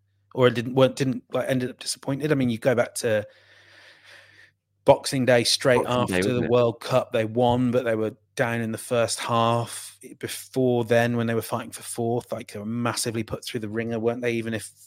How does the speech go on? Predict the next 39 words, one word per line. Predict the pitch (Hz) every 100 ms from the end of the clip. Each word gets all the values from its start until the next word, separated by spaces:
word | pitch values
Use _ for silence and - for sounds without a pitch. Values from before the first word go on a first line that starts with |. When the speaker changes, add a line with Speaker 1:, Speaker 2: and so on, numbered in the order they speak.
| _ 131
Speaker 1:
Rob | 110 -
Holding | - 113 110 107 107
won | 110 120
it, | 127 -
so | - 127 120 _ _ _ -
it's, | 165 -
it | 135 110 - _ _
tends | - 202 190
to | 165
be | 156
a | 147
tough | 139 - -
game. | 110 104 101 104
But, | 113 107 - _ _ _ _ _ _ -
like, | 113 110 - _ _ _ _ _ _ _ -
also | 156 151 143 123
now, | 120
now | 123 123 117
when | 117
you | 113
kind | 135
of | 120
think | - 135 120
about | 104
all | 104 101
them, | 98
you're | 101
like, | 104 101 -
"I | 127
don't | 156
really | 147 151
remember | 139 131 131 123
Arsenal | 120 - 120
coming | - - 120 113 113 113 - _ -
into | 127 127 -
many | 113 107
of | 104
those | 110 107 101
games | 113 107 104 104 -